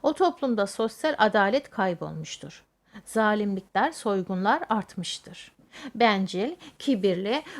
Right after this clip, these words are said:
varlığın bütünselliğinden kopuk, yetiştirilen çocuklar gitgide zalimleşir.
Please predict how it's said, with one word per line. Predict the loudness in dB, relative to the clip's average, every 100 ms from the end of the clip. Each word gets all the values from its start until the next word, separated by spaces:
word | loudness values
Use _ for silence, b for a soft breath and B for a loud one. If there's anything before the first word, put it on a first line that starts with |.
| -2
varlığın | 4 6 6 2 0
bütünselliğinden | -4 -4 -6 0 2 2 0 2 2 2
kopuk, | 2 0 2 -4 -4 -20 B B -2
yetiştirilen | -2 -2 -4 -2 2 2 0
çocuklar | 0 0 0 2 2 2
gitgide | -2 -4 -4 -2 -2
zalimleşir. | 0 2 2 -2 -6 -8 -10 -12 -14